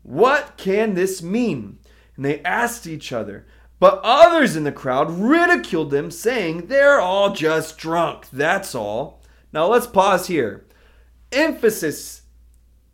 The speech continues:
in the fact that some people are intelligible as they are prophesying, and they, they do not recognize. It says they're all from Galilee, meaning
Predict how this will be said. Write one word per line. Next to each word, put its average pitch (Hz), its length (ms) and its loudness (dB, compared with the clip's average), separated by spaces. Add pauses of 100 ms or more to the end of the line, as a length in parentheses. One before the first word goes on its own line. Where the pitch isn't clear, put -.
(120)
in 196 120 -2
the 196 60 -4
fact 214 260 4
that - 460 0
some 302 640 2
people 175 720 -4 (300)
are 196 160 4
intelligible 190 1080 0 (320)
as 170 260 0
they 202 120 4
are 190 120 4 (240)
prophesying, 220 640 -4
and 180 180 -8
they, 220 260 4
they 226 220 6
do 302 120 2
not 220 220 0
recognize. 156 500 -2
It 180 120 -6
says - 240 -2 (220)
they're 247 160 8
all 294 220 6
from 240 180 -6
Galilee, 208 500 0
meaning 196 440 -2